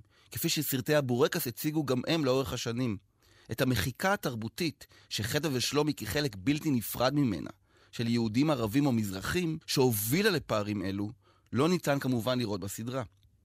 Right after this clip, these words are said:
אולם לא יהיה זה נכון לטעון כי הערוץ הציבורי התעלם לחלוטין מזהויות אחרות, ודרמות אחרות ניסו לעסוק גם בזהויות לא הגמוניות, כמו מזרחים וערבים. אולם דבר אחד ניתן להגיד על רובה של הדרמה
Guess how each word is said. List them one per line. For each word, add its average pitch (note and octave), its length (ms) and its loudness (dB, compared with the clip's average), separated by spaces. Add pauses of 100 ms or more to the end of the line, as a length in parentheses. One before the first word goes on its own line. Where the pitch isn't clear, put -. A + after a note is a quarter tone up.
(260)
אולם C3 200 6
לא F#3+ 120 6
יהיה G#3 120 6
זה F#3+ 100 4
נכון D3+ 340 4
לטעון A#2 400 -2
כי B2 140 -2
הערוץ B2 300 0
הציבורי A#2+ 600 -2 (200)
התעלם B2 340 0
לחלוטין D3 520 -2
מזהויות A#2+ 520 0
אחרות, G2+ 540 -8 (500)
ודרמות E3+ 360 2
אחרות D3+ 360 0
ניסו D3 240 0
לעסוק D3 340 2
גם C3+ 160 0
בזהויות B2 680 0 (200)
לא D3 180 6
הגמוניות, G2+ 640 0 (240)
כמו A#2+ 100 0
מזרחים B2 520 0
וערבים. A2 540 0 (540)
אולם A#2+ 140 4
דבר C3 300 2
אחד D#3 280 0
ניתן D3 360 -2
להגיד B2 580 -2 (280)
על C3+ 120 0
רובה C3 440 0
של E3+ 160 0
הדרמה C#3 520 0